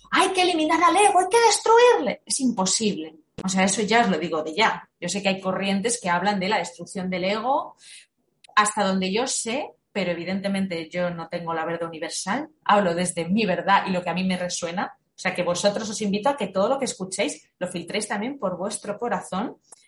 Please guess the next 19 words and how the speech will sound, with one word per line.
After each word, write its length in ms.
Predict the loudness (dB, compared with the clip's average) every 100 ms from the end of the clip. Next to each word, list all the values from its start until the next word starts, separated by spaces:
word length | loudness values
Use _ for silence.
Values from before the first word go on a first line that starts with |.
| _ -4
lo 140 | -2
que 100 | 0
os 60 | 0
resuene 480 | 0 0 0 2
lo 120 | 0 -2
compréis 440 | -4 0 0 0
y 20 |
lo 140 | -2 -2
que 100 | -2
no, 300 | -2 -4 -8
fuera. 360 | -6 -4 -6 -12 _ _ -20 -20 -12 -2
Pero 140 | 0
bueno, 300 | 0 -2 -6
desde 320 | -4 -2 -2
mi 140 | -2 -2
opinión 520 | -2 -4 -2 -2 -4 -8
aquí 300 | -10 -10 -8
y 60 |
ahora, 360 | -6 -4 -4